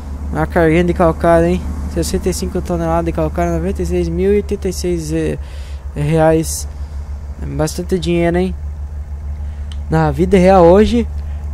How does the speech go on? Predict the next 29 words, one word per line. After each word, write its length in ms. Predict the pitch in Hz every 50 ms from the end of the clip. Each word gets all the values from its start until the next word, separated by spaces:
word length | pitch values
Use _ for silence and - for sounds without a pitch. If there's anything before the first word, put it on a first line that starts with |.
| - - -
é 160 | - 165 214
muito 480 | 247 247 233 196 214 240 - - 262 233
dinheiro. 460 | 214 240 214 170 151 156 156 160 156 - - - - - - - - - - - - - - - - - - - - - - - - - - - - - - - - - - - - -
E 80 | 165
se 120 | - - 214
a 40 |
gente 180 | 202 226 - 247
vai 100 | 254 262
usar 160 | 247 233 247
só 140 | 240 - 247
pra 140 | 240 - 254
corrigir 340 | - 277 277 269 262 294 294
solo, 420 | - - 415 381 277 233 208 190
viu, 200 | 175 175 196 196
galera? 340 | 185 185 165 151 139 135 139 135 - - - -
Pra 100 | - 156
gente 160 | 160 - -
poder 300 | - 180 180 180 190 185 180 - -
plantar 380 | - 240 254 269 247 - 254 240
aí. 260 | 214 185 151 139 143 139 - - - - - - - - - - - -
Correção 360 | - 160 156 156 - 175 180
de 40 | 190
solo. 320 | - - 247 226 196 170
Tem 160 | 151 - 170 160
mais 260 | 165 180 190 180 180
os 120 | 175 175
adubos, 560 | 170 151 143 151 175 208 220 208 185 190 180
né? 200 | 170 170 175 175 170 - - - - - - - - - -
Sementes. 1000 | - - 160 139 127 127 147 175 202 208 202 202 185 - 196 190 175 - - -